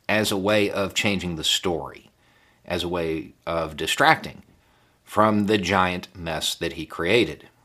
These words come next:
He intends on framing it as a First Amendment issue. So let's just go ahead and get out in front of all this.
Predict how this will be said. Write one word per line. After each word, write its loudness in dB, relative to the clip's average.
He -8
intends -6
on -6
framing 0
it 0
as 2
a 2
First 0
Amendment 0
issue. -2
So 2
let's 4
just 4
go 10
ahead 6
and 0
get 4
out 6
in -6
front 4
of 2
all -2
this. -14